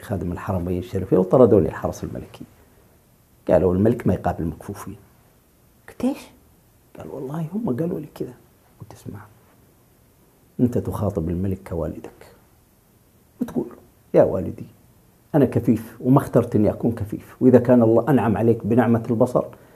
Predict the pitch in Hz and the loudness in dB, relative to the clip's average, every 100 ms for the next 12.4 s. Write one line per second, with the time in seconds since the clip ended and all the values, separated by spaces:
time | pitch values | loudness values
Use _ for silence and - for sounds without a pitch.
0 | _ - 175 123 135 135 117 117 113 113 | _ 0 2 6 8 8 6 6 4 4
1 | 95 85 98 98 - - _ _ _ _ | 2 0 -4 -6 -10 -20 _ _ _ _
2 | _ _ _ _ _ _ _ _ - - | _ _ _ _ _ _ _ _ -2 4
3 | 196 160 - 165 139 151 - - - 123 | 6 6 6 4 8 8 8 -4 2 8
4 | 127 135 131 113 113 117 117 101 107 117 | 10 12 10 10 8 8 8 8 8 6
5 | - - - - 127 135 110 - 110 101 | 2 -8 -16 8 8 10 6 2 -2 -2
6 | 95 101 - - _ _ _ _ _ _ | -4 -8 -10 -20 _ _ _ _ _ _
7 | _ _ _ _ _ _ _ _ _ _ | _ _ _ _ _ _ _ _ _ _
8 | _ _ _ _ _ _ _ 170 170 131 | _ _ _ _ _ _ _ 6 6 8
9 | 135 135 135 127 - - - - _ _ | 8 8 6 6 2 -6 -14 -20 _ _
10 | _ _ _ _ _ _ _ _ _ _ | _ _ _ _ _ _ _ _ _ _
11 | - 135 127 120 131 98 113 117 113 104 | 4 6 6 6 6 6 6 6 4 -2
12 | - 117 - - | 2 2 2 -6